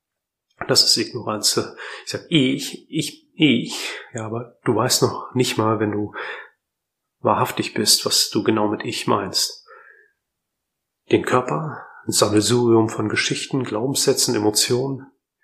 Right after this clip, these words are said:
Was genau ist dieses Ich? Und was genau macht den Eindruck, dass es solide wäre? Etwas Festes wäre.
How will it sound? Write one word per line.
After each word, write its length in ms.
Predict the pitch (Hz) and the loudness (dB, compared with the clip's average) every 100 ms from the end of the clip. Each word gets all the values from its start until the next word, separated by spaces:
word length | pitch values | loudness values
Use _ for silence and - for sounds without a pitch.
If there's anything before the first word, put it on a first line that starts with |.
| _ _ _ _ _ _ | _ _ _ _ _ _
Was 220 | - - - | -2 0 0
genau 240 | 101 107 | 0 0
ist 160 | - 107 | 0 0
dieses 240 | 92 - | 2 2
Ich? 500 | 117 92 - - _ _ - _ _ _ _ | 2 -2 -6 -16 _ _ -20 _ _ _ _
Und 280 | 104 95 85 | -8 -8 -12
was 800 | 92 101 113 104 - - - - | -12 0 2 4 4 2 -2 -10
genau 580 | - 101 107 98 95 - - _ _ - _ _ _ | -8 0 0 0 -2 -6 -16 _ _ -20 _ _ _
macht 220 | - - | -6 -4
den 120 | 98 | -2
Eindruck, 320 | 92 104 - - | 0 0 -2 -6
dass 180 | - | -4
es 120 | - - | 2 2
solide 420 | 113 143 107 - | 2 2 2 -2
wäre? 340 | - - - - _ _ _ _ _ _ _ _ _ _ _ _ _ _ _ | -8 -12 -16 -20 _ _ _ _ _ _ _ _ _ _ _ _ _ _ _
Etwas 400 | - - - - | -4 -4 0 0
Festes 600 | - 131 - - - - | 2 2 2 0 0 0
wäre. 280 | - 90 - | -2 -10 -14